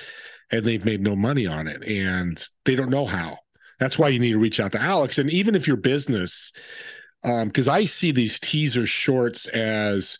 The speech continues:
a teaser and you call it a trailer, that's a great definition, because we have all kinds of movie trailers.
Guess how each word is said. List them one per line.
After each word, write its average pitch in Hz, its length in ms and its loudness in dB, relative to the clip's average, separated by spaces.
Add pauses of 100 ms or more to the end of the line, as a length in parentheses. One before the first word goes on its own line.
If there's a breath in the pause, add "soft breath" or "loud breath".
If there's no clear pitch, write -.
(260 loud breath)
a 120 80 2
teaser 127 680 0
and 101 180 -2
you 120 80 0
call 117 280 0
it 92 80 2
a 92 80 0
trailer, 120 640 0 (300 loud breath)
that's - 180 -4
a 147 40 -2
great 113 420 0
definition, 113 560 0
because 117 180 -2
we 123 80 4
have 147 80 0
all 117 80 -2
kinds 143 300 -2
of 92 60 2
movie 127 260 4
trailers. 82 580 -4